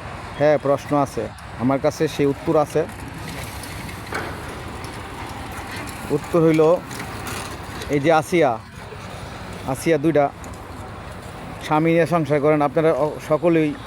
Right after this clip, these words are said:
অবগত আছেন। আমাদের মুসলিম সমাজ কোনো এটা মেনে নিবে না।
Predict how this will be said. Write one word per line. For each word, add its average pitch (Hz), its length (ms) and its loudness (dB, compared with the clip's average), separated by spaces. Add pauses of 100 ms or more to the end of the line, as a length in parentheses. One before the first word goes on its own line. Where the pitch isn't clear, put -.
(300)
অবগত 156 340 4
আছেন। 156 380 2 (2000)
আমাদের 151 320 4
মুসলিম 165 260 2 (100)
সমাজ 165 280 4 (1300)
কোনো 165 180 4 (1000)
এটা 135 200 2
মেনে 165 220 6
নিবে 156 220 4
না। 160 60 4